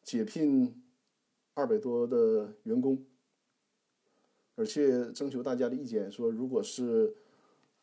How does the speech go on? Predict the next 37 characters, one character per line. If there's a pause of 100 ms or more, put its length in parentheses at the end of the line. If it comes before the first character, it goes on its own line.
(120)
呃，
超
过
百
分
之
三
十 (800)
不
同
意
的
话， (140)
那 (440)
公
司
呢 (160)
将
进
入
破
产
清
算
程
序。 (1700)
呃， (160)
在
这
个 (400)
疫
情
之
下，
确
实
是